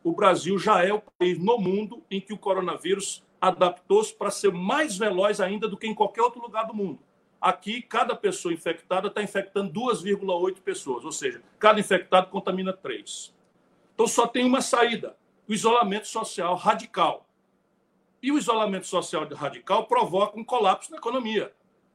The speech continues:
Isso nos obriga, raciocinando juntos, a financiar esse isolamento radical, pessoas e empresas. Isso é uma obviedade,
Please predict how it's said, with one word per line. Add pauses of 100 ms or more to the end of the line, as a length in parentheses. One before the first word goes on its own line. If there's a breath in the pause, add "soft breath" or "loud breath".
(220)
Isso
nos
obriga,
raciocinando
juntos, (440)
a (240)
financiar (520)
esse
isolamento
radical,
pessoas
e
empresas. (1040)
Isso
é
uma
obviedade,